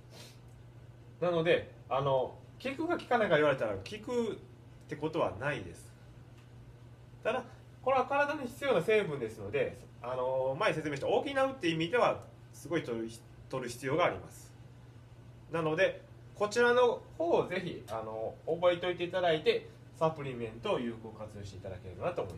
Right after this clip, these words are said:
ます。ただ、膝の痛みに効くってことはないですので、もう痛みでお困りの方は、まず痛めてる原因っていうのをしっかりと突き止める作業をするようにしてください。はい、それでは以上ですね。本日も動画をご覧になっていただき、本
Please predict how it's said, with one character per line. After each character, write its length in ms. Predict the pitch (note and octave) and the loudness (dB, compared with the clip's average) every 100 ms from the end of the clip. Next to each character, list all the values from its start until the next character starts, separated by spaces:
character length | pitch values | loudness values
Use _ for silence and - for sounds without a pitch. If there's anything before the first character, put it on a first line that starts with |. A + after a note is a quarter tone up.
| - | -14
ま 120 | - | -16
す。 100 | - | -6
た 100 | E3 | -2
だ、 60 | F3 | 0
膝 160 | B3+ | 2
の 100 | A#3+ | 4
痛 220 | A#3+ D#4+ D#4 | 4 2 0
み 100 | E3+ | -2
に 120 | C#3 | -6
効 80 | A#3 | -8
く 100 | A#3+ | -6
っ 60 | |
て 80 | - | -6
こ 100 | A2+ | -6
と 80 | G2+ | -8
は 80 | F#2+ | -10
な 120 | F#2 | -10
い 40 | |
で 100 | G2 | -12
す 100 | G2+ | -12
の 120 | G#2 | -6
で、 240 | A#2 D#3 - - - - - | -2 -2 -2 -18 -20 -16 -6
も 100 | E3 | -4
う 40 | |
痛 160 | F#3+ B3+ | 0 0
み 100 | G3+ | 2
で 60 | |
お 80 | C#3+ | 0
困 180 | C3+ B2+ | 0 -4
り 60 | B2+ | -2
の 80 | |
方 200 | C3 F3 | 0 2
は、 60 | C3+ | 4
ま 140 | D#3+ | 4
ず 140 | D#3+ F#2 | 0 -2
痛 220 | E3 B3+ | -2 0
め 80 | A#3+ | 2
て 80 | A#3 | 0
る 100 | F#3 | 4
原 140 | A#3 | 2
因 60 | C4 | 2
っ 20 | |
て 60 | F#3 | -2
い 20 | |
う 40 | |
の 40 | C#3+ | -2
を 40 | |
し 140 | - | -4
っ 40 | - | 0
か 100 | F#3+ | 0
り 80 | D3 | 0
と 180 | - - | -8 -12
突 180 | - - | -14 -10
き 20 | |
止 80 | B2 | -6
め 100 | A#2+ | -4
る 380 | A#2+ G#2+ G2 F#2 | -4 -4 -6 -8
作 240 | A2+ G2 | -8 -8
業 100 | F#2+ | -4
を 80 | E3+ | -4
す 120 | F3 | -4
る 100 | F#2+ | -10
よ 60 | E2+ | -12
う 40 | D#2 | -14
に 60 | |
し 60 | - | -16
て 60 | |
く 40 | - | -18
だ 60 | - - | -18 -10
さ 140 | - D3 | -2 -2
い。 120 | - - - - - - - - - - - | -2 -12 -20 -20 -20 -20 -20 -20 -20 -8 -4
は 60 | |
い、 140 | G#3 - - | -4 -4 -8
そ 100 | C#3 | -4
れ 60 | |
で 60 | B2 | 0
は 80 | G#2+ | 0
以 60 | |
上 120 | G#2 - | -4 -8
で 80 | |
す 80 | - | -4
ね。 200 | D3+ D3+ C#3+ | 0 0 -2
本 100 | G#2 | -10
日 200 | F#2+ A2+ | -8 0
も 260 | D#3+ - G#2 | 0 0 -4
動 140 | F#2+ | -6
画 120 | F#2 | -6
を 100 | F2+ | -10
ご 100 | F#2 | -10
覧 120 | F2+ F2 | -14 -14
に 80 | |
な 60 | F2 | -16
っ 20 | |
て 100 | - | -16
い 40 | D#2+ | -16
た 100 | E2 | -12
だ 80 | |
き、 100 | - | -4
本 140 | D#3 | -4